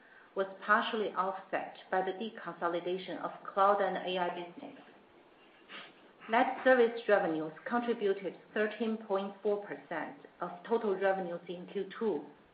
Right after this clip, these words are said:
up two hundred basis points from a year ago, demonstrating the potential of our diversifying revenue growth.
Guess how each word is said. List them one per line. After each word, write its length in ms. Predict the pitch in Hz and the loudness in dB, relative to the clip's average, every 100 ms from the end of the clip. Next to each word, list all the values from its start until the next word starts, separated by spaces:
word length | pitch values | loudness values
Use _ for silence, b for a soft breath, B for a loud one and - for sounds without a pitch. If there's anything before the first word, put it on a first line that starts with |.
| B B B | B B B
up 280 | 190 220 - - | 4 4 2 -4
two 80 | 240 | -2
hundred 360 | 233 214 185 | 0 0 -2
basis 260 | 196 202 190 - - | -2 -4 -8 -10 -6
points 380 | 190 - - - - B B B - | -4 -4 -8 -16 -20 B B B -6
from 180 | 196 190 | -2 0
a 160 | 185 175 | -2 0
year 340 | 214 214 - | 2 2 0
ago, 280 | - 147 139 - - _ B B - | -2 -2 -4 -8 -20 _ B B -2
demonstrating 840 | 226 262 254 254 - 196 190 185 | 4 4 4 0 -4 -4 -4 -4
the 80 | 185 | -4
potential 720 | 180 165 - 180 180 156 131 - | -4 -8 -8 -8 -6 -6 -6 -6
of 100 | 170 | -6
our 320 | - 180 170 170 | -4 -2 -2 -4
diversifying 880 | 165 196 208 220 214 180 175 175 - 185 | -2 0 0 -2 2 4 4 -2 -4 0
revenue 400 | 185 185 165 151 | 2 2 -2 -4
growth. 320 | 139 110 | -4 -6